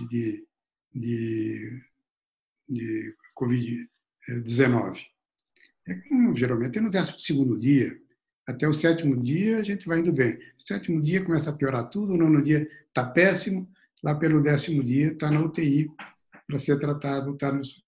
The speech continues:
vai, pro, pro, pro, tá no hospital. Então, o que a gente tem que fazer é acompanhar esse doente na fase inicial, você não tem nada pra fazer a não ser a observação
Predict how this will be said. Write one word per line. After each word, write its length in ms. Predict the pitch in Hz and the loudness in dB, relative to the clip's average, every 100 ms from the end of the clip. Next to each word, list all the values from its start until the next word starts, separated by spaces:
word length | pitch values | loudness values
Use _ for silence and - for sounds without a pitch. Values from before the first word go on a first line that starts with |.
| - | -10
vai, 180 | 131 123 - _ | -8 -8 -14 _
pro, 180 | 131 123 | -10 -10
pro, 540 | 120 123 131 120 120 - _ _ _ _ _ _ _ - | -10 -10 -8 -8 -10 -14 _ _ _ _ _ _ _ -18
pro, 540 | 131 120 120 113 - _ _ _ _ _ _ _ _ | -12 -8 -6 -8 -10 _ _ _ _ _ _ _ _
tá 120 | 127 | 0
no 60 | 139 | 0
hospital. 500 | 143 - 123 110 - _ _ - | 0 -2 -4 -4 -10 _ _ 2
Então, 340 | 254 240 - - _ - | 6 6 4 -4 _ -14
o 80 | - | 0
que 100 | 185 | 2
a 60 | |
gente 180 | 175 220 | 4 4
tem 140 | 185 | 4
que 80 | 160 | 2
fazer 500 | 143 131 190 240 240 - _ - | 0 2 4 4 2 -10 _ 0
é 80 | |
acompanhar 540 | 165 185 185 175 147 147 | 0 2 4 4 4 4
esse 160 | 139 | 2
doente 320 | 151 131 127 143 | -2 -2 -2 0
na 120 | 139 | 0
fase 300 | - 185 156 | 0 0 2
inicial, 640 | 127 - 151 196 - - _ _ | 2 2 -2 -2 -4 -8 _ _
você 200 | 156 185 | -8 -2
não 160 | 202 220 | -2 0
tem 200 | 220 208 | 0 2
nada 280 | 160 170 | 2 0
pra 160 | 175 165 | -2 -4
fazer 580 | - 123 110 131 175 - _ _ _ _ _ - | -6 -6 -2 0 0 -6 _ _ _ _ _ -6
a 80 | 156 | 0
não 120 | 165 | 2
ser 520 | 160 - 147 175 - - _ _ _ _ _ - | 2 2 2 2 -2 -12 _ _ _ _ _ -2
a 360 | 156 151 147 | 0 4 4
observação 1000 | 139 143 143 156 160 - 147 147 165 165 | 4 2 2 -4 -4 -2 0 2 0 -4